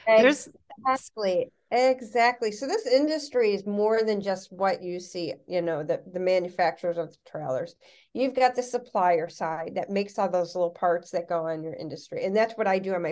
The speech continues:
Speaker 2: paying job is, is I'm an inje-, I'm part of an injection molding company that makes those widgets that go into the R Vs. Um, but you have the campgrounds, you have the dealerships, you've got the,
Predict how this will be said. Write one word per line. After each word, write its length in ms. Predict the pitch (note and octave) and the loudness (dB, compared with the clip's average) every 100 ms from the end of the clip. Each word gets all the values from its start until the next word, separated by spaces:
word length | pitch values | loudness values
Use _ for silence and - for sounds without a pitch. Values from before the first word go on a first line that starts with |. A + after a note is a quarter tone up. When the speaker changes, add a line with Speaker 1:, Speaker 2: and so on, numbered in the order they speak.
| - | -2
Speaker 2:
paying 300 | F3 F3 F3+ | -2 -2 -4
job 320 | E3 C3+ D#3 | -4 -4 -6
is, 200 | D#3+ - - | -10 -10 -8
is 180 | F3 - | -6 -2
I'm 260 | F3 E3+ F3+ | -2 -2 -4
an 80 | F#3 | -2
inje-, 420 | E3+ F#3+ - - | -2 -2 -4 -2
I'm 300 | E3 D3+ D3 - | -4 -6 -10 -2
part 160 | G3 | 2
of 80 | F3+ | 2
an 100 | F3 | 0
injection 520 | E3 D#3 A#3 - E3+ | -2 -2 -4 -4 -8
molding 340 | D#3+ D#3+ E3 E3 | -4 -2 -2 -4
company 340 | E3 D#3+ E3+ | -6 -8 -6
that 180 | C#3+ - | -6 -6
makes 320 | F3 D#3 - | -4 -4 -4
those 200 | E3 D#3+ | -4 -2
widgets 440 | E3 E3+ E3+ - - | 4 2 4 -4 -4
that 140 | F3 | -6
go 300 | D#3 D3 C#3+ G3 | -4 -4 -4 -2
into 260 | G#3+ G#3 | -2 -2
the 160 | E3 E3 | -2 0
R 160 | D#3 | 0
Vs. 440 | D3+ E3 D#3 G3 - _ - - - _ - | -2 -6 -6 -12 -20 _ -20 -20 -20 _ -2
Um, 400 | G#3 F#3 E3+ F3+ - - | 2 4 2 -4 -18 -2
but 160 | C4 B3+ | -2 2
you 140 | B3+ | 0
have 240 | A#3+ A#3 G3+ | 2 0 0
the 80 | A3 | -4
campgrounds, 1000 | - A#3+ B3 B3 - F3 D3 - G#3 G3+ - - - | -4 -2 -2 -2 -6 -4 -4 -8 -10 -14 -20 -20 -10
you 100 | G#3 | -4
have 160 | G#3+ G3+ | -2 -2
the 80 | G#3 | -2
dealerships, 920 | G#3 G#3 G#3+ G3 - F3 E3 - - _ _ | 0 0 2 -2 -2 -4 -4 -16 -20 _ _
you've 200 | - G3+ | -8 -6
got 340 | G3 F#3+ F#3 - | 0 0 0 0
the, 200 | F#3+ | 0